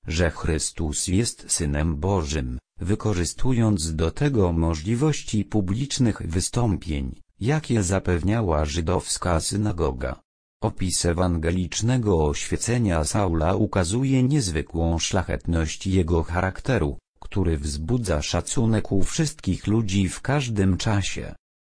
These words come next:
Święty Paweł jako postać symboliczna. Jesteśmy skłonni uznać,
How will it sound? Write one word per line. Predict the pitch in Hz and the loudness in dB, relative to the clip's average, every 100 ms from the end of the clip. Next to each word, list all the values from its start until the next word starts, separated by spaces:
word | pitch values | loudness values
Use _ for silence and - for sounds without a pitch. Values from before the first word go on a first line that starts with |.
| _ _ _ _ _ _ _ | _ _ _ _ _ _ _
Święty | - - - 135 120 123 113 | -14 -8 0 2 2 0 -2
Paweł | 113 110 107 92 | 0 2 2 2
jako | 82 85 82 85 80 | 0 -2 0 -2 0
postać | - 117 - 123 131 - - | 0 0 0 -4 -4 -8 -8
symboliczna. | - 80 73 76 92 - - 69 - - _ _ _ _ _ _ _ _ _ _ - | -4 -2 0 0 0 -4 -6 -8 -8 -16 _ _ _ _ _ _ _ _ _ _ 0
Jesteśmy | 95 95 - 151 - 131 110 | 0 2 0 -2 2 2 2
skłonni | - - 78 71 69 78 95 | -2 -2 0 0 0 0 0
uznać, | 98 87 67 65 60 58 - | 0 -2 -2 -6 -8 -10 -16